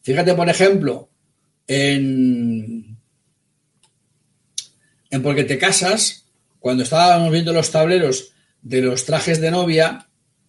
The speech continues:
¿vale? El comentario tuyo posterior no, ya no ayudaría al seo.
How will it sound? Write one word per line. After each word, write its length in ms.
¿vale? 480
El 160
comentario 600
tuyo 200
posterior 480
no, 280
ya 160
no 80
ayudaría 460
al 100
seo. 420